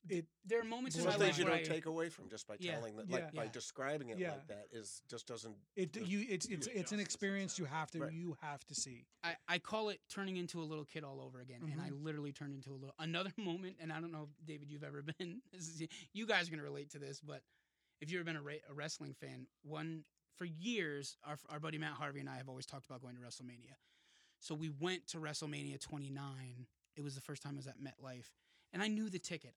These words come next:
Speaker 2: I knew I had stopped watching wrestling years before. Wasn't, I just recently got back into wrestling, but, um, I knew what the ticket was. I knew who the matches were, right?
Speaker 1: Mm-hmm.
Speaker 2: And I will tell you, when the gong went off
Speaker 1: In front of the Undertaker.
Speaker 2: for the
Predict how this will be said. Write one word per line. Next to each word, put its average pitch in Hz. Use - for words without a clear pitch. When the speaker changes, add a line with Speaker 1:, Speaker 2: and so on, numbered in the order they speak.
Speaker 2:
I 156
knew 160
I 151
had 139
stopped 175
watching 151
wrestling 135
years 156
before. 127
Wasn't, 135
I 147
just 156
recently 151
got 127
back 123
into 123
wrestling, 123
but, 139
um, 139
I 175
knew 190
what 190
the 170
ticket 151
was. 123
I 135
knew 151
who 156
the 143
matches 135
were, 131
right? 117
Speaker 1:
Mm-hmm. 151
Speaker 2:
And 147
I 143
will 160
tell 160
you, 123
when 127
the 123
gong 135
went 175
off 135
Speaker 1:
In 160
front 139
of 143
the 143
Undertaker. 131
Speaker 2:
for 156
the 139